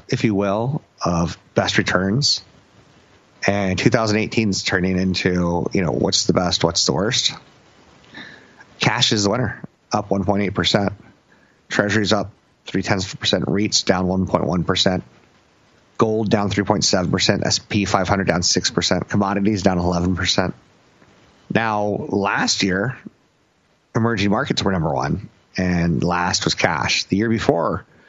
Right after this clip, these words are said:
global high yield stocks in two thousand sixteen were up fourteen point eight percent, and last was cash. Two thousand fifteen was the S and P five hundred that was the big winner, and commodities were down.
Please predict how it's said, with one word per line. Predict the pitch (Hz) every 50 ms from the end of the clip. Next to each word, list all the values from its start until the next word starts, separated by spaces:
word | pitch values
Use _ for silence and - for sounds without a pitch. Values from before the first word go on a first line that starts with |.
| - - _ _ _ _ _ _ -
global | - 110 117 113 98 107 101 90
high | - 110 98
yield | 101 101 107 117 127 131 127 -
stocks | - - 80 64 50 - - - - - - _ _ _ _ _ _ _ _ _ _ _ _ -
in | - 104
two | - 107
thousand | 95 95 87
sixteen | - - 131 131 - - 135 107 80 67
were | 85 87 -
up | - -
fourteen | - - 104 82 - - 90
point | - 90 90 90
eight | 82 - -
percent, | - - - 82 80 - - - _ - -
and | 90
last | 95 92 90 92 85 - -
was | -
cash. | - - 87 71 65 57 - - - - - - _ _ _ _ _ _ _ _ _ _ _ _ _ _ _ _ _ _ -
Two | - - 143
thousand | 143 131 120 - -
fifteen | - 175 175 - 160 135
was | 127 -
the | 107 123 120
S | 113 -
and | -
P | 120 113
five | 113 107 101 101
hundred | 120 131 156 180 - - _ _ -
that | - 92 90
was | 87 85
the | -
big | - 95 87 - -
winner, | 90 85 87 95 95 101 - -
and | 92
commodities | - 101 95 92 92 92 80 82 78 73
were | - -
down. | 80 78 71 55 - -